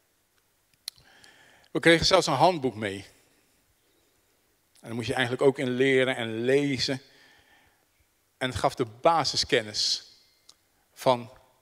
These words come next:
wat je als soldaat moet weten. En iedere militair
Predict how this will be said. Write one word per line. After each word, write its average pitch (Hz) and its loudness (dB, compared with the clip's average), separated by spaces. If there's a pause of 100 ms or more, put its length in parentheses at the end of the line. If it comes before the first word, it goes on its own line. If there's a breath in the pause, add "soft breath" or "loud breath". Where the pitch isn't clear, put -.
(540)
wat - -6
je 131 -4
als 113 -2
soldaat 131 0
moet 127 -8
weten. 110 0 (1000 soft breath)
En 135 -4
iedere 180 4 (120)
militair 135 2